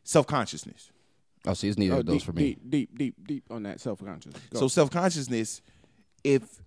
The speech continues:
Speaker 1: I'm consistently questioning someone else's truth, that means I have a problem with my own.
Speaker 3: Yep. That's, and I agree
Speaker 1: I have
Speaker 3: with
Speaker 1: a
Speaker 3: that.
Speaker 1: problem with my
Speaker 3: I
Speaker 1: own.
Speaker 3: would follow that, that
Speaker 2: Okay.
Speaker 3: sentiment.
Speaker 1: So,
Speaker 3: <clears throat>
Speaker 1: but a lot of people, it, I, and sometimes it's a culmination of both, because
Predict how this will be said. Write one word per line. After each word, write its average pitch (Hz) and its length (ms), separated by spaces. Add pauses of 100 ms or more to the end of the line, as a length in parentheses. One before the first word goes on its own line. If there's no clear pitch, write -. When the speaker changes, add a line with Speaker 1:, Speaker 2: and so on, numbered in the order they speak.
(280)
Speaker 1:
I'm 190 220
consistently 143 720
questioning 151 580
someone 131 440
else's 127 260
truth, 180 440 (300)
that 131 120
means 127 240
I 117 60
have 117 160
a 82 40
problem 92 300
with 76 80
my 76 120
own. 80 120
Speaker 3:
Yep. 120 180 (240)
That's, 135 320
and 127 180
I 135 140
agree 131 200
Speaker 1:
I - 20
have 127 100
Speaker 3:
with 101 80
Speaker 1:
a 123 40
Speaker 3:
that. 117 40
Speaker 1:
problem 104 160
with 92 80
my 90 100
Speaker 3:
I 135 120
Speaker 1:
own. 143 60
Speaker 3:
would 127 140
follow 117 300
that, 98 200 (100)
that 104 260
Speaker 2:
Okay. 120 140
Speaker 3:
sentiment. 127 200 (480)
Speaker 1:
So, 120 500
Speaker 3:
<clears throat> - 40
Speaker 1:
but 151 320
a 160 40
lot 285 220
of - 60
people, 156 280
it, 147 160 (100)
I, 123 140 (120)
and 135 200
sometimes 269 340
it's 143 120
a 147 60
culmination 156 560
of 139 100
both, 175 300
because 139 360